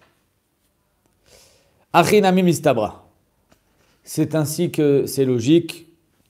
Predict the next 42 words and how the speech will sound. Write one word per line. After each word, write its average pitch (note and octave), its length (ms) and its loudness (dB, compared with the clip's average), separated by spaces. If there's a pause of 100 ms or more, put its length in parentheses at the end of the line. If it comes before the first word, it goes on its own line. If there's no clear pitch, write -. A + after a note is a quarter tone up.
(1160)
Kedeka D3+ 380 2
Metaret D3+ 300 2
Rav C#3 180 0
Chrizal C#3+ 400 0
Alibaderav, C3 580 0
comme C#3+ 180 -4
il C3+ 60 -4
a C3+ 260 0
été C#3 180 -8
Metaret C3+ 280 -2
Rav B2+ 200 -4
Chrizal B2 240 -2
Alibaderav. G#2 520 -4
Donc A#2 160 -10
en C3 80 -2
deux B2+ 100 -2
mots, D3+ 380 0 (140)
Rav A2 120 -6
Shechet A#2+ 260 -2
nous C3 160 -4
dit, C#3+ 400 0 (380)
ce - 120 -20
qu'on D#3+ 180 0
a D3 80 4
vu C#3+ 540 0 (380)
à A#2+ 100 -4
la B2 80 -4
fin D3 180 -4
du C3 140 -2
Daf C3 280 2
Kouf A#2+ 300 -12
Yud, D3+ 320 0 (800)
c'est - 160 -6
Mistaber. A#2 440 -4 (480)
Ce - 80 -20
qu'on C3+ 120 -6
a C#3 60 2
vu C3+ 160 -2
dans C#3 80 -2
le C3 140 2
Daf B2+ 180 0
précédent, B2 720 -2